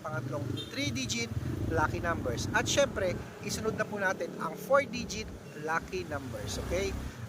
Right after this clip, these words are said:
Ang four digit lucky numbers mo ay number one two nine nine. Ayan po, mga kalaki, ang umpisa. Ang pangalawa po, number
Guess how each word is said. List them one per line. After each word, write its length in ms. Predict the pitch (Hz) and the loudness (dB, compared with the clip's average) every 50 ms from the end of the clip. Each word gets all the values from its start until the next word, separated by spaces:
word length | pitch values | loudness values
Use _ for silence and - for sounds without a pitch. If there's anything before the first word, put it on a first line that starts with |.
| - - 165 | -4 -2 -2
Ang 80 | 165 | -4
four 320 | - - - 254 254 240 190 | -2 2 6 6 6 6 4
digit 320 | 185 220 202 - 165 165 131 - 170 | -2 -2 -2 0 0 -2 -2 -2 2
lucky 240 | 190 208 214 202 165 | 2 2 4 2 -2
numbers 480 | 175 190 185 160 143 139 131 - 139 135 | -2 -2 -2 -2 -2 -2 -4 -4 -6 -8
mo 80 | 127 127 143 | -6 -4 -2
ay 240 | 147 151 160 175 175 - - - - - - 135 135 | -2 -2 -2 -4 -6 -10 -12 -12 -12 -10 -6 -4 0
number 480 | - 233 247 240 190 151 127 104 87 - - - - - - - - - - - - - - - - - - - - - - - - - - - - - - - - 120 123 123 | 2 2 2 2 2 2 2 2 2 -2 -8 -10 -10 -10 -10 -8 -8 -8 -8 -8 -8 -8 -10 -8 -8 -8 -8 -8 -8 -8 -10 -10 -10 -10 -10 -12 -12 -12 -12 -10 -6 -4 -2 2
one 400 | 127 175 214 240 233 190 151 113 107 - - - - - - - - - | 4 6 8 8 8 6 4 -2 -6 -8 -10 -10 -10 -12 -10 -8 -6 -2
two 320 | 240 240 254 254 262 262 233 - - - - - - - - - - - - - 151 | 0 0 2 2 0 0 -2 -4 -6 -8 -8 -8 -8 -8 -8 -6 -6 -6 -6 -2 2
nine 400 | 165 185 196 196 202 208 208 202 202 196 - - - - - - - 147 143 | 6 6 6 6 6 4 0 -2 -4 -6 -6 -8 -8 -10 -8 -6 -4 -2 0
nine. 320 | 147 147 143 135 120 117 - 151 | 2 2 2 2 0 -2 -2 -2
Ayan 160 | 147 151 143 | -2 -2 0
po, 160 | - 170 160 | -2 -2 0
mga 160 | 156 151 151 151 | 2 2 2 2
kalaki, 320 | 151 151 147 143 147 143 | 2 4 2 2 2 0
ang 160 | 143 135 143 | -2 -2 -4
umpisa. 400 | 151 - - 123 - 165 175 226 226 - - - - - - | -6 -6 -6 -4 0 2 2 2 2 -2 -12 -12 -12 -10 -10
Ang 80 | - | -6
pangalawa 400 | - 151 139 139 135 139 135 135 131 - | -2 -2 0 0 2 2 2 0 0 2
po, 160 | 170 165 151 - - - - 147 | 2 2 2 0 -4 -6 -4 0
number 480 | 180 226 240 233 196 165 135 104 - | 2 2 2 2 2 2 2 2 0